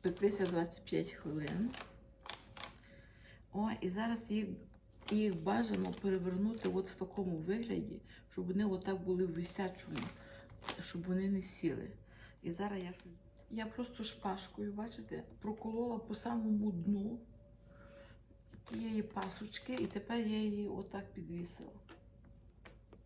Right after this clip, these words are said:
щоб вона вистигла. Так, мої пасочки повихолодали, от дивіться,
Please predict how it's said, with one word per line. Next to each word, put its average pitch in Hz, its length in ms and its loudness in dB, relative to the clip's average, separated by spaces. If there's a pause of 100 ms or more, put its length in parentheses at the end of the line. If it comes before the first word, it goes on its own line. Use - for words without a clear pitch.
(2250)
щоб 196 200 -4
вона 196 220 4
вистигла. 180 600 -4 (1300)
Так, 202 220 2
мої 247 240 4
пасочки 226 500 2
повихолодали, 185 1000 2
от 180 200 0
дивіться, 170 540 0